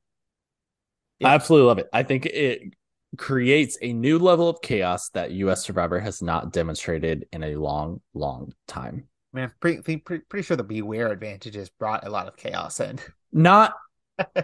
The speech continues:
Speaker 2: I mean, in terms of
Speaker 1: <laughs>
Speaker 2: day one, hour
Speaker 1: Yeah.
Speaker 2: one,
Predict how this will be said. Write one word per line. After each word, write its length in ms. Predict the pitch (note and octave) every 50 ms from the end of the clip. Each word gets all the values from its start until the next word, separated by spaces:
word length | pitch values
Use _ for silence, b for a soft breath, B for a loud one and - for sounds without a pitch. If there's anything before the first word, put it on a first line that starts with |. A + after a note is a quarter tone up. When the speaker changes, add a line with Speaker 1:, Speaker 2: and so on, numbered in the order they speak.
| - _ -
Speaker 2:
I 100 | E3 F3+
mean, 320 | F#3+ G3+ F#3+ F3 - - -
in 140 | - F3 F#3
terms 360 | - - - G#3 G#3 F#3 D#3
of 260 | F#3+ F3 B2+ - - - - -
Speaker 1:
<laughs> 120 | - C3 -
Speaker 2:
day 440 | - C#3 C#3+ D#3 E3 E3+ F#3 F#3 -
one, 800 | - - A#2+ A#2 B2+ C3 A#2 G#2 F#2+ F#2 F#2 F#2 F#2 G2 A2+ A#2 _ _ -
hour 520 | G#2 A2 A#2+ C3 C#3+ D3+ D3+ D3 D3+ D3 -
Speaker 1:
Yeah. 60 | -
Speaker 2:
one, 520 | G#2 G2+ G2 F#2+ F#2 F#2 F#2 F#2 F2+ -